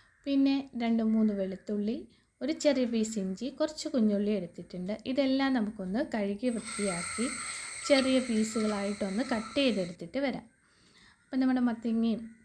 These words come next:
കുഞ്ഞുള്ളിയൊക്കെ നമ്മളൊന്ന് വൃത്തിയാക്കി എടുത്തിട്ടുണ്ട്. എല്ലാം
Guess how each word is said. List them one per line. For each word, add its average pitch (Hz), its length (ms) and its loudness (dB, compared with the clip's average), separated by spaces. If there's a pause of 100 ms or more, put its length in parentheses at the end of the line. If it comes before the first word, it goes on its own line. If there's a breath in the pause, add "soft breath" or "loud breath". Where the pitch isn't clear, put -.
കുഞ്ഞുള്ളിയൊക്കെ 226 720 2
നമ്മളൊന്ന് 208 440 2
വൃത്തിയാക്കി 220 680 -2
എടുത്തിട്ടുണ്ട്. 185 680 -4 (1600 soft breath)
എല്ലാം 262 240 4